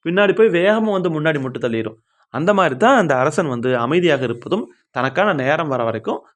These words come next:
காத்திருத்தல் தான். மற்றபடி அந்த அரசனுக்கு அந்த பயம் அப்படிங்கிற அந்த ஒண்ணு கிடையவே கிடையாது. அப்போ ஊக்கமுடையவன் அவன் ஒடுக்கமா இருக்கிறான் அப்படின்னா, அது இந்த செம்மறி கடா தன்னுடைய பகைவரை பின், அ,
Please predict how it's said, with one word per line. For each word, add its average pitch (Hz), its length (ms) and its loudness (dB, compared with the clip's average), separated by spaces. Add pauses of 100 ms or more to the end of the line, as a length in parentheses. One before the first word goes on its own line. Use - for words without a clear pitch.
(140)
காத்திருத்தல் 117 540 -2
தான். 120 280 0 (480)
மற்றபடி 139 320 0
அந்த 185 240 2
அரசனுக்கு 139 640 -4
அந்த 123 220 -6
பயம் 127 400 0
அப்படிங்கிற 120 480 -6 (140)
அந்த 117 260 -2
ஒண்ணு 123 220 -2 (100)
கிடையவே 113 240 0
கிடையாது. 104 520 -6 (260)
அப்போ 120 440 0
ஊக்கமுடையவன் 131 600 0 (300)
அவன் 117 200 -2
ஒடுக்கமா 165 500 2
இருக்கிறான் 117 420 -2
அப்படின்னா, 117 460 -2 (240)
அது 117 200 -4
இந்த 117 240 -2
செம்மறி 165 400 -2
கடா 117 220 -2
தன்னுடைய 117 460 -2 (220)
பகைவரை 160 440 0
பின், 151 420 -8
அ, 120 360 -4